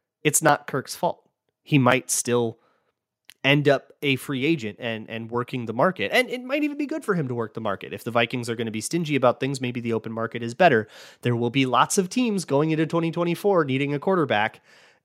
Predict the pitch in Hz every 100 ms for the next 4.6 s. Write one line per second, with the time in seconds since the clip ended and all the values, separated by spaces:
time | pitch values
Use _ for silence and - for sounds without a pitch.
0 | - 123 117 113 135 151 160 151 151 151
1 | 151 139 127 135 139 131 135 - 135 135
2 | 131 - 127 123 127 123 120 117 117 113
3 | 147 143 117 107 117 117 113 117 - 117
4 | - 117 110 110 107 113